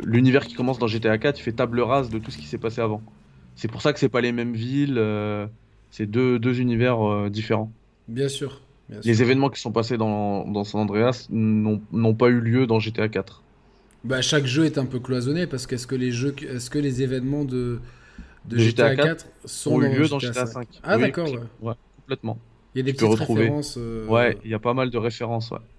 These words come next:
Speaker 2: D'accord, ouais, je, j'avais pas
Speaker 1: Quand
Speaker 2: fait
Speaker 1: tu
Speaker 2: gaffe,
Speaker 1: fais tes
Speaker 2: quoi,
Speaker 1: bra-,
Speaker 2: donc,
Speaker 1: quand tu
Speaker 2: euh.
Speaker 1: fais tes braquages, ils te disent, euh, tu cherches des, des éléments, par exemple, euh, t'as Lester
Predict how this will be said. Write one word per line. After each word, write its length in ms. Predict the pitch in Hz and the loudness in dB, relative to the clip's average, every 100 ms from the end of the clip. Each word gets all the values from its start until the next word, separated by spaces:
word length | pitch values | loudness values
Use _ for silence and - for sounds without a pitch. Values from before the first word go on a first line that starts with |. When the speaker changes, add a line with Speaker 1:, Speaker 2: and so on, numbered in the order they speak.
| _ _ _ _ 107 | _ _ _ _ -10
Speaker 2:
D'accord, 480 | 107 170 170 151 | -4 -4 -2 -4
ouais, 120 | 117 110 | -4 -8
je, 200 | 117 110 | -8 -6
j'avais 160 | 117 | -6
pas 160 | 113 156 | -6 -4
Speaker 1:
Quand 80 | 131 | -4
Speaker 2:
fait 60 | |
Speaker 1:
tu 60 | 120 | -2
Speaker 2:
gaffe, 80 | 120 | -2
Speaker 1:
fais 40 | |
tes 120 | 120 | 2
Speaker 2:
quoi, 100 | 117 | 4
Speaker 1:
bra-, 100 | 110 | 4
Speaker 2:
donc, 140 | 104 107 | 0 -8
Speaker 1:
quand 80 | 120 | -8
tu 100 | 104 | -6
Speaker 2:
euh. 60 | |
Speaker 1:
fais 80 | 117 | -6
tes 100 | 120 | 0
braquages, 420 | 113 117 139 135 | 2 2 2 0
ils 60 | 113 | -2
te 60 | |
disent, 320 | 107 127 123 113 | -4 -4 -2 0
euh, 320 | 107 104 101 | 2 2 -2
tu 140 | 101 | -4
cherches 200 | - 110 | -2 -2
des, 200 | 107 104 | 0 0
des 220 | 101 107 107 | 0 0 2
éléments, 280 | 110 127 | 4 2
par 160 | 123 104 | 2 0
exemple, 400 | 107 123 123 101 | 0 -2 -2 0
euh, 160 | 104 104 | 2 2
t'as 300 | 104 104 104 | 2 2 2
Lester 320 | 107 - | 0 0